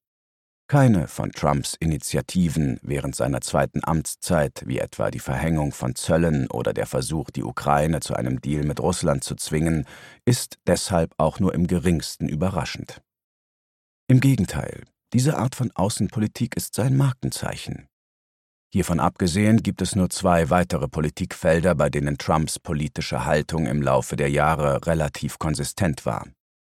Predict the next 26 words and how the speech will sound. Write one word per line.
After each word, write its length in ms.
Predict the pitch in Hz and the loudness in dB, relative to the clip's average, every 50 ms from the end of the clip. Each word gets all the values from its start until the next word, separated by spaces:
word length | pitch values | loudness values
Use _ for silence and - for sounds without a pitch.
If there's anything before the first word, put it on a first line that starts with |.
| _ _ _ _ _ _ _ _ | _ _ _ _ _ _ _ _
Das 120 | 110 95 123 | -2 0 0
ist 160 | 120 - - | -2 0 2
zum 160 | - 113 - | 2 2 4
einen 240 | - 95 107 113 120 | 4 4 6 6 6
das 180 | 113 113 - - | 4 2 0 0
Thema 240 | - 117 107 104 101 | 0 2 2 4 4
Migration, 840 | 104 104 90 - 85 85 - - - - 95 85 78 85 101 98 | 4 2 2 2 0 0 0 -2 -2 0 2 4 4 4 2 2
wo 100 | 82 87 | 2 2
er 80 | 78 69 | 2 2
sich 220 | 78 82 73 - | 0 -2 -4 -2
seit 260 | - 78 73 78 - - | 0 2 2 2 2 0
den 120 | 80 76 | -2 -2
frühen 360 | - - - 87 85 82 80 | -2 -2 0 2 2 2 0
zweitausendzehner 960 | - - - 80 78 - - 78 78 76 87 - - - - 87 80 80 80 | -2 -2 0 0 0 0 0 -2 -2 -2 -2 -4 -4 -2 0 0 2 2 2
Jahren 460 | 78 78 73 73 76 76 76 90 90 53 | 2 2 2 2 2 2 2 2 0 0
als 280 | 57 60 - - - | -2 -4 -6 -2 0
Hardliner 600 | 92 87 76 76 - - 69 69 76 76 73 69 | 2 2 2 0 0 0 0 2 2 2 0 -2
positionierte 960 | - - 85 73 80 - - - - 82 78 80 85 87 82 - 98 92 90 87 - - - - _ | -2 -4 -4 -4 -4 -6 -4 -2 0 2 2 2 2 2 0 0 2 2 2 0 -2 -10 -20 -8 _
und 280 | - 98 104 92 - 117 | 0 0 0 4 4 4
mit 240 | 110 113 - - | 4 4 2 0
dem 160 | - 87 76 65 | 2 2 2 2
er 80 | 62 | 2
die 160 | - 71 69 | 0 0 2
Wahl 240 | 67 73 76 71 71 | 4 4 4 4 2
zweitausendsechzehn 1080 | - - - 73 76 76 - - 78 78 - 80 - 85 80 - - - - 87 85 87 | 0 0 2 2 2 2 0 -2 -2 0 -2 -2 -2 -2 -4 -4 -6 -4 -2 0 2 2
gewann. 380 | 92 92 85 90 92 101 98 | 2 4 4 4 4 4 2